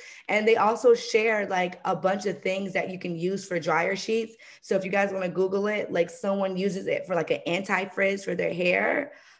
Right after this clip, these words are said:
um, to remove stains. It was just really fun to hear all the creative things that all the callers were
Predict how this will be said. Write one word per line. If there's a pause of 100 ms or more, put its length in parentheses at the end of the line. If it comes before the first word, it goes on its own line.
(140)
um,
to
remove
stains. (320)
It
was
just
really
fun (600)
to
hear
all
the
creative
things (340)
that
all
the
callers
were